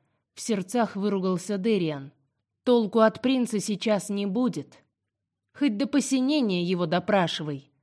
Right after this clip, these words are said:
Придется дождаться, пока он придет в более-менее нормальное состояние, если принца вообще можно назвать нормальным».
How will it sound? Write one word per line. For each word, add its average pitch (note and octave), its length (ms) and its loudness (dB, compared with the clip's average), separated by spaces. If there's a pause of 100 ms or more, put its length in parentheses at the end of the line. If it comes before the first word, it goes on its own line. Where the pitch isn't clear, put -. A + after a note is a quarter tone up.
(280)
Придется C4 540 0
дождаться, A3 680 2
пока F#3+ 320 0
он A3 220 -2
придет G#3+ 460 -2 (300)
в E3+ 80 -6
более-менее G#3 800 4
нормальное F#3 760 4
состояние, F3+ 880 0 (440)
если B3+ 340 0
принца B3 420 0
вообще A#3 520 4
можно F3+ 340 0
назвать F3+ 480 2
нормальным». E3+ 760 0